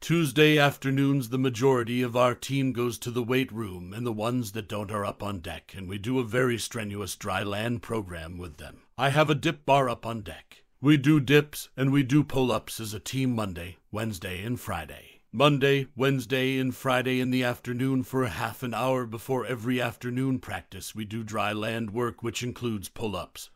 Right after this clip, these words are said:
lots of med balls, lots of abs, and it is very intense, and it is for a half an hour. On Monday, Wednesday, and Friday, the distance people are not doing pull-ups on those days. They do some dips,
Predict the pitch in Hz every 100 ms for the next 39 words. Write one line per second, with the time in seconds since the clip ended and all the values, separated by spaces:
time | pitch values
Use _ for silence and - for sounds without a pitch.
0 | - 127 156 151 135 110 113 104 92 87
1 | 76 71 - - 135 156 151 127 90 80
2 | 92 92 113 117 127 113 131 139 135 120
3 | - 85 80 - - 104 117 123 - 139
4 | 147 82 95 - 127 107 80 - - _
5 | - 131 156 143 139 143 135 135 131 -
6 | 131 135 120 127 127 127 131 127 131 123
7 | 123 123 117 104 113 - 113 - - 113
8 | - 107 110 123 127 - 135 139 127 -
9 | 98 90 82 - 110 107 110 104 107 101
10 | 95 87 104 101 104 - 117 107 90 78
11 | - -